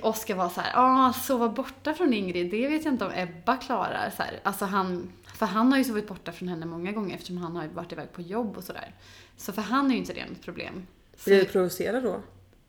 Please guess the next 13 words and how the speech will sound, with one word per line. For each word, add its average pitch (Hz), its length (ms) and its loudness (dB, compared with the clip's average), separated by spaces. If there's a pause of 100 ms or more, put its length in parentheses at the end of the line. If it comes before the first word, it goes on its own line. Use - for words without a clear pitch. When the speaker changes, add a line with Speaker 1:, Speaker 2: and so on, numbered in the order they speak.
(200)
Speaker 1:
Eh, 202 260 2
nej, 202 460 4
men 226 80 6
jag 202 160 4
känn-, 180 380 -2
nej, 180 140 -2
jag 185 140 -2
kände 202 220 -2
mig 180 140 -2
snarare 180 320 -6
träffad - 600 -2
och 185 60 -10
bara, 165 280 -4